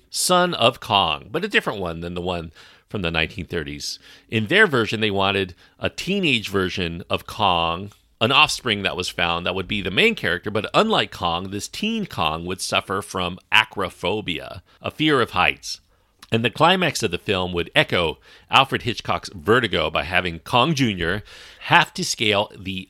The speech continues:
Eiffel Tower to save a teenage girl with whom he had become enamored after she gets kidnapped by terrorists.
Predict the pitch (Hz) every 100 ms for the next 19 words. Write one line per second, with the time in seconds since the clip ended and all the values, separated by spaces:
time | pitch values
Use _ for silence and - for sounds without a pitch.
0 | - 185 175 143 - 101 85 82 85 -
1 | - _ - 101 - 156 151 143 98 -
2 | 160 151 139 - 92 85 95 87 - 85
3 | 82 80 95 82 76 82 78 78 - 71
4 | - - 95 107 101 80 80 95 - -
5 | 80 87 - 87 78 78 - 101 80 71
6 | - - 69 65 - 92 82 64 60 -
7 | - -